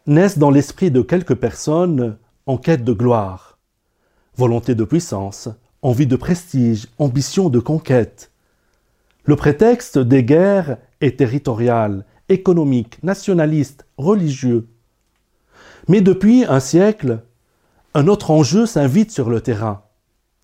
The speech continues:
L'idéologie, comme source et fin des conflits entre les peuples. L'idéologie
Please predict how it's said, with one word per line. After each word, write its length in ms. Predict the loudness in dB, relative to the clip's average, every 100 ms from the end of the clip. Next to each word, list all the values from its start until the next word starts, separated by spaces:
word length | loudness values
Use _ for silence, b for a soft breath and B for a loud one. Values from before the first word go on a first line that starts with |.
| _ -2
L'idéologie, 760 | 0 4 4 4 2 0 -6 -8 _ _ _ _ -4
comme 160 | -2
source 520 | 0 0 0 0 -4 -8 b b b b
et 120 | 0
fin 320 | 2 0 0 2
des 140 | 0
conflits 500 | 0 -2 0 -2 -2 -2
entre 240 | -6 -2
les 120 | -2
peuples. 500 | 0 -2 -4 -6 -12 -12 _ _ _ _ _ _ _ _ B B B 2
L'idéologie 800 | 4 4 4 4 4 4 2